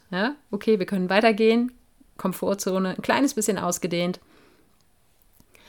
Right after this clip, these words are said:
werden die Ängste, werden die Zweifel leiser werden. Du darfst durch dein eigenes Tun,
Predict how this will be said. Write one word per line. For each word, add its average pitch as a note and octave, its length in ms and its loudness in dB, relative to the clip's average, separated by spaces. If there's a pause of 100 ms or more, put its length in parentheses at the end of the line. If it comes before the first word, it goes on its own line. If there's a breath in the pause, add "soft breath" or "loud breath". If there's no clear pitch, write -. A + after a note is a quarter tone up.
(320 soft breath)
werden G#3 680 4
die - 160 -4
Ängste, G#3 680 2
werden F#3 300 -2
die F3+ 140 -6
Zweifel F#3+ 760 -2 (120)
leiser F3+ 440 0
werden. - 380 -6 (2500 soft breath)
Du G#3 80 0
darfst G#3 680 4 (680)
durch G#3 160 2
dein G3 240 0
eigenes A#3+ 680 4
Tun, A#3 720 4